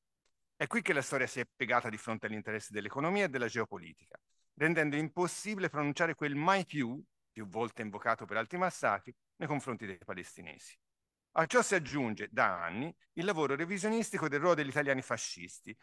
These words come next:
quei carnefici di Mussolini, come li definisce Enrico Gobe-, Eric Gobetti, che mai sono stati giudicati da alcun tribunale, nonostante ne fosse stata richiesta l'estradizione da gran parte degli stati occupati dalla furia fascista.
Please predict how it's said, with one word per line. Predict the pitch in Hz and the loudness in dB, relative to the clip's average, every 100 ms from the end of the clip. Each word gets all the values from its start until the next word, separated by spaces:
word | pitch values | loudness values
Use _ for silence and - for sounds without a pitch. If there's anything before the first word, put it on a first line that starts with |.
| - _ | -20 _
quei | 180 | 0
carnefici | 170 175 165 196 180 175 156 | 4 4 6 2 2 -2 0
di | |
Mussolini, | 160 160 - 165 147 135 113 | 0 0 0 -2 2 0 0
come | 117 120 | 0 0
li | |
definisce | 117 113 120 113 - | -2 -4 -4 -4 -6
Enrico | 110 104 | -8 -8
Gobe-, | 98 101 | -8 -6
Eric | 127 123 113 | -6 -6 -8
Gobetti, | 101 95 87 - 90 - _ _ _ | -8 -6 -8 -10 -18 -18 _ _ _
che | 135 | -2
mai | 160 202 208 | 4 4 4
sono | 165 151 | 2 0
stati | 175 156 | 0 -2
giudicati | 135 135 135 165 131 | -2 -4 0 0 2
da | 120 | 0
alcun | 117 151 | 0 -4
tribunale, | 139 120 117 107 95 107 - _ _ | -4 -4 -2 0 -2 -4 -10 _ _
nonostante | 139 151 - 190 175 | 0 0 2 2 2
ne | 147 | -2
fosse | - 147 147 | -2 -8 -6
stata | - 156 | -2 -2
richiesta | 143 131 165 143 | -2 -6 -6 -6
l'estradizione | 170 - 139 120 175 160 | -6 -8 -10 -4 -2 0
da | 120 | 0
gran | 117 127 | 2 0
parte | 123 170 170 156 | 4 4 4 -2
degli | 123 | -6
stati | 113 - 147 | -4 -2 0
occupati | 135 117 107 117 | -4 -6 -4 -4
dalla | 104 | -6
furia | - 101 | -8 -10
fascista. | 101 95 - - 80 - | -10 -12 -14 -16 -20 -20